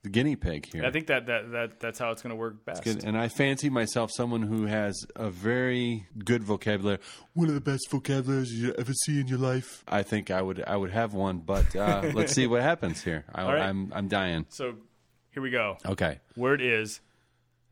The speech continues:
Speaker 2: Harridan. H A R R I D A N.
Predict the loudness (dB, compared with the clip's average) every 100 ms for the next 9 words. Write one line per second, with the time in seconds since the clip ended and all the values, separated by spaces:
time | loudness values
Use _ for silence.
0 | -2 4 6 6 4 -2 -6 -14 -16 -18
1 | _ -2 0 0 0 4 4 0 -8 -4
2 | 0 0 0 -2 -4 -12 -6 -2 0 -2
3 | -8 -10 -14 -10 -6 -6 -8